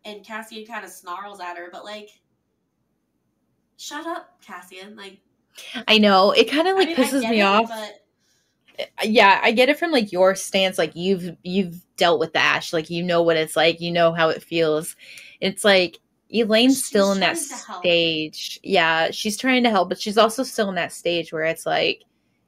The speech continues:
Speaker 2: she doesn't necessarily see that she is Fae. She still
Speaker 1: Yeah.
Speaker 2: feels and tries to act as if she's human, and, um, it's just, I don't know, it's just weird.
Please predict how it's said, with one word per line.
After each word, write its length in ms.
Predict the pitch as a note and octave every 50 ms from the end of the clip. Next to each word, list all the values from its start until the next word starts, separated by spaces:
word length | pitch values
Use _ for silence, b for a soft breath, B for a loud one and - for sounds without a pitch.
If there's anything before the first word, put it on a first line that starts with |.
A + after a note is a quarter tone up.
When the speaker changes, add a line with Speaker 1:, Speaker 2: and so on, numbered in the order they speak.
| _ _ _ _ _ _ _ _ _
Speaker 2:
she 280 | - - - A3 A#3 A3
doesn't 640 | G3+ A3+ G#3+ G#3+ G#3+ G#3+ B3 B3 B3 A#3+ A3 - -
necessarily 540 | G3 G3 - - F#3+ - A3 G3+ F#3+ F#3+ F3+
see 220 | F3+ - E3+ F3
that 140 | E3+ E3 E3+
she 200 | - - G3 F#3
is 140 | E3 - -
Fae. 500 | - - - D3 B2+ G#2+ E2 G2+ - G3+ _ _ _ _ _ _ -
She 180 | - - G#3
still 380 | F#3+ - - G#3+ A#3 G#3 G#3 G3+
Speaker 1:
Yeah. 100 | G3+ -
Speaker 2:
feels 540 | - G3 G3 F#3 F3+ F3 F3 E3+ F3 E3+ -
and 260 | F#3+ F3+ F3 F3 E3+
tries 280 | - - F#3+ F3 F3 E3
to 80 | - -
act 280 | A#2+ E3 E3+ E3 -
as 160 | E3+ E3+ D#3+
if 100 | - E3
she's 280 | - - - E3+ E3 -
human, 640 | - - - G#3 G3 F#3 F3+ E3 D#3 D#3 D#3+ D#3+ D#3
and, 520 | D3 D#3 F3+ F3 E3+ E3 E3 E3 E3 F3+ b b b b b b b b b - -
um, 400 | E3 E3+ E3 D#3+ D#3+ D#3+ D3+ - -
it's 180 | F#3 F3+ - -
just, 420 | - F3+ E3+ - - - - - -
I 100 | - F3
don't 80 | E3+ E3
know, 120 | D#3+ D#3
it's 120 | D#3 E3 -
just 220 | - - - _
weird. 320 | G3+ G#3 G#3+ G3+ F#3 -